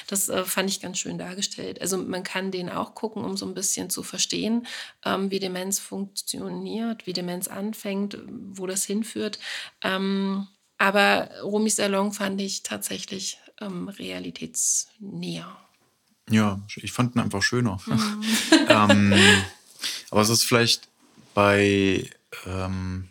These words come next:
Speaker 2: neurodegenerativen Phänomenen, Erkrankungen auch konkret, äh, oft so ein, na,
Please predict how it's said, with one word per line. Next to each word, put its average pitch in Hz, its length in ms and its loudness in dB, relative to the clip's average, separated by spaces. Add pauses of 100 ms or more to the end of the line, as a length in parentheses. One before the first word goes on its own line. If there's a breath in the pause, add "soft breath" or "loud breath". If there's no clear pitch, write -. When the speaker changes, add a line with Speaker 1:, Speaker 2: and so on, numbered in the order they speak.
(220)
Speaker 2:
neurodegenerativen 95 1500 -4 (460)
Phänomenen, 107 800 4
Erkrankungen 98 600 -4
auch - 140 -12
konkret, 95 500 -6 (760 loud breath)
äh, 87 920 -10
oft - 320 -4
so 101 100 2
ein, 92 340 0 (1120)
na, 101 100 0